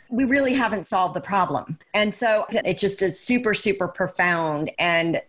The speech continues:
we have to be very purposeful about it. I had a, a friend of mine tell me a story. She sought out to be on all these big corporate boards, you know, which of course are paid positions and they're very prestigious.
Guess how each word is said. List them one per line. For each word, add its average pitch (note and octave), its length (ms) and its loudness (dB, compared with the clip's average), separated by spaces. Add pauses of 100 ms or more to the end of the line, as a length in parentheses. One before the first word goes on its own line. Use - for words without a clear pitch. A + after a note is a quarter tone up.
we G#3 200 2
have F#3 120 2
to F3+ 80 -4
be F#3+ 100 -2
very F3+ 300 2
purposeful F#3 800 0
about D3 340 2
it. - 360 0
I - 80 2
had F#3+ 140 2
a, F3+ 220 0
a F3+ 40 0
friend G3+ 240 0
of F#3 60 2
mine E3+ 180 2
tell F3+ 140 0
me E3 140 2
a D3+ 40 2
story. F3 400 2
She E3 160 0
sought F3 380 0
out D#3+ 360 2
to E3+ 80 -4
be D#3+ 120 0
on D#3+ 180 2
all D#3 140 2
these D#3 180 0
big E3 240 0
corporate E3 400 -2
boards, D#3 440 2
you E3 60 0
know, D#3 60 2
which D3+ 140 0
of E3+ 80 -2
course D3+ 280 -2
are D#3+ 120 2
paid D#3+ 340 0
positions D#3+ 640 0
and D#3 80 2
they're D3+ 100 0
very D#3 220 2
prestigious. D#3+ 800 0